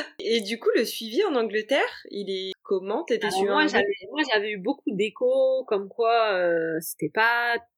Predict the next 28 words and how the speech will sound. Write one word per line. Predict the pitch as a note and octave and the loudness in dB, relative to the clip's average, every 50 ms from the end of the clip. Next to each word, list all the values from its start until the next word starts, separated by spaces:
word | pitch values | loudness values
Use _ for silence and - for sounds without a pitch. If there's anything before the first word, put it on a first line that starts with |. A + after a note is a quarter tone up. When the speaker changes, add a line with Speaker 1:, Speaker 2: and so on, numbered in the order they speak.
| _ _ - | _ _ -6
Speaker 2:
terrible. | A3+ A3 A3+ G#3+ A3+ A3+ A3+ A3+ F#3+ - | -4 -4 -2 -2 -2 -4 -4 -6 -6 -4
Enfin, | F#3+ F#3 F#3 - | -4 -4 -2 -2
ils | - G#3 G3 | -2 -2 -2
ont | G#3 G3+ G3+ G3+ G3 - | -4 -4 -4 -4 -2 0
une | G#3 G3+ | 2 2
approche | G#3 G3+ G3+ - - B3+ A#3+ G3+ | 2 2 2 0 -4 -6 -6 -2
vraiment | G3+ G#3+ G#3+ A3+ C4 C4+ B3 | 0 0 0 0 -2 -6 -12
plus | - - - A#3+ A3+ | -16 -18 -16 -10 -8
zen, | G3+ F#3 F#3+ A#3+ A3 F#3+ | -4 0 2 2 2 2
en | F3 F3 | 0 -4
fait. | - F3 D#3 - _ _ - | -6 -8 -8 -8 _ _ -6
Mais | G3+ G3 F#3 - - - | -4 -2 -2 -2 -2 -2
en | G3 G3+ | -2 0
règle | A3 A#3 A#3 A#3 | 0 0 0 0
générale, | A3 G#3+ G#3+ G#3+ A3+ C#4 - | -2 0 0 0 0 2 2
la | A3+ G3+ | 0 0
médecine | G3 G3 G3 F#3+ - - C4 A#3+ | 0 0 -2 -2 -4 -8 -10 -8
ici, | A3 G#3 - - C4+ | -6 -6 -6 -6 -6
ils | C4+ | -8
sont | - - F3+ F3 | -8 -10 -10 -10
très | - - - A#3 | -6 -4 -4 -4
tranquilles. | - - - G#3+ G3+ - - - A#3 A#3 A3+ A3+ - - - - - - _ _ _ _ _ - | -4 -6 -10 -14 -14 -14 -14 -10 -8 -6 -6 -8 -10 -14 -20 -20 -20 -20 _ _ _ _ _ -12
Je | F3+ F#3+ | -8 -6
veux | G3+ | -2
dire, | F3+ A3+ A3+ A3 | 0 0 0 2
maintenant, | G3+ G3 G3+ A#3 B3 | 0 0 0 0 0
là, | A#3 A#3 | 0 -2
si | A#3 - - - G3 | -2 -4 -8 -10 -12